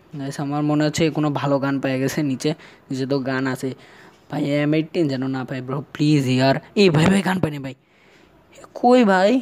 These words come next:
এ পাশে ঘুরে আইতেছে নাকি? না, এ পাশেও নাই, ওই পাশ দিয়ে আসতেছে মনে হয়, নাকি নিচে লাফ মারে suicide করছে। এ ভাই, ও মরুক guys, আমি অন্য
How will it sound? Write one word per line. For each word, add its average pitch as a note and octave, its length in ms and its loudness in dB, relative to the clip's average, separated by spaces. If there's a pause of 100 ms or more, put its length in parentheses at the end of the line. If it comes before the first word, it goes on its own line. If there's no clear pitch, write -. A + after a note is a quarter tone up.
(300)
এ D#3+ 100 2
পাশে F3 260 2
ঘুরে D3+ 180 -2
আইতেছে D#3+ 360 0
নাকি? A#2+ 200 -8 (1040)
না, B2+ 140 -2 (320)
এ - 100 -4
পাশেও D3 300 0 (100)
নাই, C#3+ 140 0 (360)
ওই C3 140 4
পাশ D3 200 4
দিয়ে C#3 140 2
আসতেছে - 360 -2
মনে C3+ 160 0
হয়, C#3+ 180 -2
নাকি C#3 160 -4 (140)
নিচে D3 220 -2
লাফ C3+ 140 0
মারে C#3+ 220 -4
suicide D3 320 -6
করছে। - 200 -8 (720)
এ - 80 4
ভাই, E3 180 6
ও - 20 4 (120)
মরুক D3 260 2
guys, C#3+ 160 2 (120)
আমি C#3+ 120 0 (140)
অন্য D#3 140 2